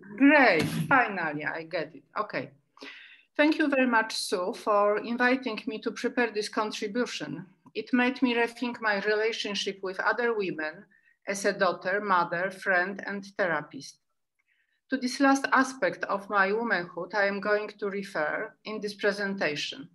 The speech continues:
It is kind of clinical vignette. When I read your material,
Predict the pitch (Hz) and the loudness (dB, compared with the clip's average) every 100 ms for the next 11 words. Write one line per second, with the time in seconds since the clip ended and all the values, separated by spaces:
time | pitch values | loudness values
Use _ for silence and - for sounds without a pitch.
0 | - 226 - 190 - 190 180 175 165 - | -12 -10 -8 -10 -2 -2 0 -4 -6 -8
1 | - 185 170 180 175 170 151 139 - _ | -6 -4 0 0 -2 -4 -4 -4 -10 _
2 | _ _ _ _ _ _ - 190 202 202 | _ _ _ _ _ _ -16 -6 -2 2
3 | 208 262 269 240 220 226 220 208 160 139 | 4 4 4 2 2 0 0 -4 -2 -2
4 | - | -4